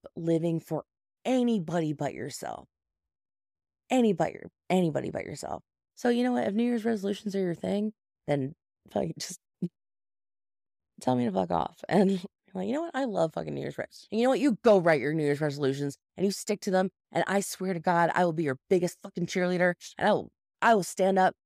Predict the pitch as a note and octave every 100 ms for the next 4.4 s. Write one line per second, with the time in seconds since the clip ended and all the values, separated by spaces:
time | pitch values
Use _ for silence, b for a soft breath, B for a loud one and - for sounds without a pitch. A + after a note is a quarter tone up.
0 | _ - - - A#3+ A#3 A3 G3+ G3 F#3+
1 | F3 F#3 F#3 G3 - F#3 - G3 F3+ E3+
2 | F3 E3 E3 D#3+ D3+ _ _ - B2+ D#3
3 | G3 - F3+ E3+ E3 E3+ D3+ C3+ - -
4 | E3 F#3+ -